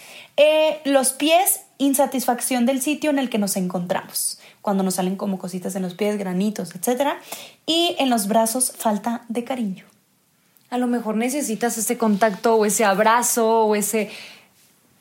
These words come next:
Speaker 2: güey.
Speaker 1: Sentirnos queridos, güey, simplemente. ¿Sabes?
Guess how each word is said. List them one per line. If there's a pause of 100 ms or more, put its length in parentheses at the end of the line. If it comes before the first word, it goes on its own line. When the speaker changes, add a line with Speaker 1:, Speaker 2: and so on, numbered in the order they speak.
(140)
Speaker 2:
güey.
Speaker 1:
Sentirnos
queridos,
güey,
simplemente. (840)
¿Sabes?